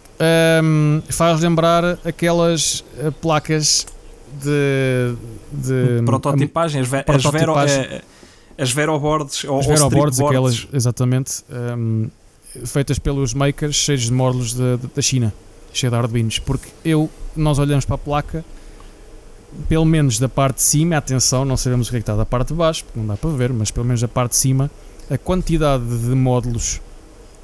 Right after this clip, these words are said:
Speaker 1: que a P C B tem, que a placa tem, tanto dá a impressão que aquilo ali é, do lado esquerdo é um, um módulo Lua, e depois um módulo, não sei se são sensores,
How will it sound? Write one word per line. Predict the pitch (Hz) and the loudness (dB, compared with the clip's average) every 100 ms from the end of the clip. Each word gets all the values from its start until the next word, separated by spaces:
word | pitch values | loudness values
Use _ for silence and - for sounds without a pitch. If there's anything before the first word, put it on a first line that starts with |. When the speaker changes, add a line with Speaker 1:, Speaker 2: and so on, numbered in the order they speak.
| - - - - - - | -20 -20 -20 -20 -12 -4
Speaker 1:
que | |
a | 131 | -2
P | 143 | 0
C | - 143 | 0 0
B | 143 | -2
tem, | 127 113 104 - - | -2 -4 -4 -12 -16
que | - | -14
a | |
placa | - 139 143 | -8 -6 -6
tem, | - 120 107 - - - - - | -2 0 -2 -6 -16 -20 -20 -6
tanto | 139 139 - 135 123 120 113 | -2 0 0 -4 -4 -4 -2
dá | 127 | -2
a | |
impressão | 127 120 135 | 0 -2 -6
que | 131 | -8
aquilo | - 147 135 131 | -8 -4 0 2
ali | 131 131 | 2 2
é, | 127 120 117 - | 2 0 -2 -4
do | 143 | -4
lado | 131 - | -2 -2
esquerdo | - 127 117 | -4 -2 0
é | 120 | 0
um, | 117 117 | 0 2
um | 120 | 2
módulo | 127 127 123 123 | 2 0 0 0
Lua, | 143 156 160 - - - - - - - | 2 2 0 -6 -14 -18 -20 -20 -20 -12
e | - | -12
depois | - 123 117 | -6 -4 -4
um | |
módulo, | 131 127 123 120 131 | -2 0 -2 -4 -4
não | 123 | -2
sei | 120 | -2
se | |
são | 135 | -2
sensores, | 127 131 - 143 151 156 - | -2 -2 0 0 0 -2 -6